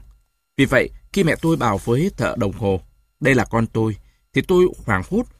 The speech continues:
vội lùi lại và giấu hai tay ra đằng sau. "Xin đừng phiền hà,"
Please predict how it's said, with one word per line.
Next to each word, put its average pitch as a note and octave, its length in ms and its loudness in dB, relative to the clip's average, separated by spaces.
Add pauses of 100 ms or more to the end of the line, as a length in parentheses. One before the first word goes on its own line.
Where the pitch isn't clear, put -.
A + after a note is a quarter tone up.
(160)
vội G#2 320 2
lùi A#2+ 200 2
lại G#2 260 -2
và F#2+ 300 -4
giấu A2+ 240 -2
hai D#3 240 -6
tay B2+ 240 -4
ra B2 200 -6
đằng F2 260 -6
sau. G2 260 -4 (960)
"Xin C#3+ 320 4
đừng B2 120 2
phiền A2 160 0
hà," G2+ 280 -2